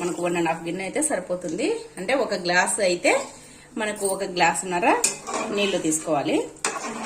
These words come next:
మామూలు రైస్కి అయితే రెండిటికి కొద్దిగా తక్కువ తీసుకోవచ్చు. ఇది బి-, బిర్యానీ రైస్ కాబట్టి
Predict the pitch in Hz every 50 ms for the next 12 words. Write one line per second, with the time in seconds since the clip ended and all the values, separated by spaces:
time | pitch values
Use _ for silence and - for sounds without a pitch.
0 | - - 247 226 214 208 226 240 240 226 214 202 214 - - - 208 196 202 320
1 | 403 403 262 240 202 208 220 233 233 - - 277 269 - 220 185 170 190 190 196
2 | 190 190 175 - 196 180 180 180 - - 170 170 175 - 294 285 247 240 - -
3 | 196 156 - - 170 180 180 190 190 190 190 190 180 175 165 165 - - 170 160
4 | 160 156 156